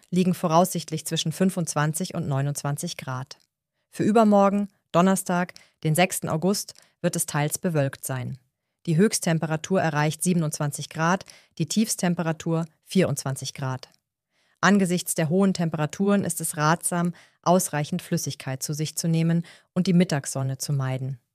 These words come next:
Denken Sie auch an Sonnenschutz, besonders wenn Sie sich längere Zeit im Freien aufhalten.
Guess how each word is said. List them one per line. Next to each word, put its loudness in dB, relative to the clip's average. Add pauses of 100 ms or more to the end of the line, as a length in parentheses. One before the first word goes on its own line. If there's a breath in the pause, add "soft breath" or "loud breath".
(540)
Denken 4
Sie 0
auch 0
an -4
Sonnenschutz, -4 (260 soft breath)
besonders 4
wenn 2
Sie -2
sich -6
längere 2
Zeit -4
im -4
Freien -2
aufhalten. -10